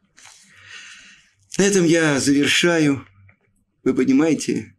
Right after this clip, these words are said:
на каком суде, на какой истине и на каком, прочитаю сейчас, "Алядин, аляймет, валя шалом".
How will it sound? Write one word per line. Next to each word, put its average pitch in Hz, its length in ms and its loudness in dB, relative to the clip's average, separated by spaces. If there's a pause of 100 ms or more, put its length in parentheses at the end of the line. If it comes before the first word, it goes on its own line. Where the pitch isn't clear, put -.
(300)
на 120 100 0
каком 170 340 -2
суде, 107 640 -4 (100)
на 117 80 -4
какой 143 560 -2
истине - 600 -8 (2000)
и - 80 -8
на 95 140 -4
каком, 165 680 -4 (1500)
прочитаю - 600 -8
сейчас, - 520 -10 (1400)
"Алядин, 151 720 2
аляймет, 127 640 0
валя 131 220 0
шалом". 107 460 -6